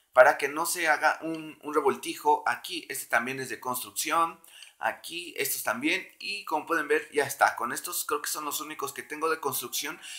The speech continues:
Y me estoy dando cuenta que ya no tengo mucha tierra,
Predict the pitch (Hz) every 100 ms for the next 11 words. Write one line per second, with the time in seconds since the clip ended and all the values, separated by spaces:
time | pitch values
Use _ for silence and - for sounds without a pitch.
0 | - 151 147 147 214 226 214 202 196 202
1 | 170 175 170 175 170 147 165 - - 139
2 | 123 147